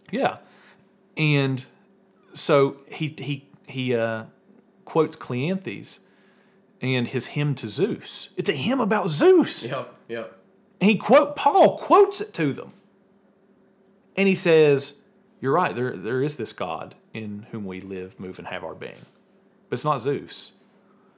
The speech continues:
Speaker 1: It's not this deity that you're worshiping that's unknowable. It's, it's the triune God." It's fascinating.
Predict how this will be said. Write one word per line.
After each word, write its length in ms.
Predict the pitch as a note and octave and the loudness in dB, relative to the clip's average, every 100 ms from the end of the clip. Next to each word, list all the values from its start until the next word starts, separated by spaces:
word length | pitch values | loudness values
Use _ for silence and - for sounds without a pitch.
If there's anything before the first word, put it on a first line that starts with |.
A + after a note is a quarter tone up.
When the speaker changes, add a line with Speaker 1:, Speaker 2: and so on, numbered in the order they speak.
| _ - | _ -14
Speaker 1:
It's 120 | - | -4
not 160 | B2 B2+ | -4 -2
this 160 | B2 | -6
deity 420 | A#2 A#2+ A#2+ A2+ | -4 -4 -2 -2
that 160 | A2 G#2 | -6 -8
you're 100 | G#2+ | -4
worshiping 540 | G#2+ G#2+ G#2+ F#2+ F#2+ | -4 -4 -6 -8 -8
that's 180 | G2 F2 | -12 -10
unknowable. 680 | G2+ F#2+ B2+ A#2 F#2 D2+ - _ _ | -10 -6 -4 -4 -4 -12 -14 _ _
It's, 460 | A2+ A2 - - - _ - | -12 -12 -12 -18 -20 _ -20
it's 180 | - - | -18 -16
the 120 | - | -12
triune 460 | - A2 G#2 F2 | -4 -4 -4 -10
God." 460 | G2 A2+ - - - _ _ _ _ _ _ _ _ _ _ _ _ _ - | -8 -8 -8 -14 -20 _ _ _ _ _ _ _ _ _ _ _ _ _ -12
It's 120 | - | -2
fascinating. 720 | D#3 G#3+ - G#2+ - - | 0 0 -2 -6 -10 -16